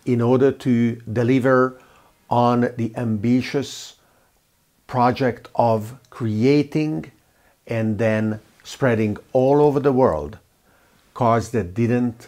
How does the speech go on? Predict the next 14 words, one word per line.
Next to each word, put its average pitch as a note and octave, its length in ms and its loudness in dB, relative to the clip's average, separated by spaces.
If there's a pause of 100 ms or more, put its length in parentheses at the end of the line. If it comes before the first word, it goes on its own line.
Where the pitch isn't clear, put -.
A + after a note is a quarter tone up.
(120)
require G2 760 -4 (420)
a A2 80 -4
driver. E2+ 500 -6 (1800)
Regulators C3 1080 6
have, C3 680 0
uh, A#2+ 260 4 (840)
issued B2+ 640 2 (520)
a D#3 40 0
somewhat G#3 640 0
arbitrary A#2 880 4 (460)
and B2 420 -2 (240)
relatively B2 1120 2 (840)
useful, A2+ 920 2 (580)
uh, G2+ 140 -2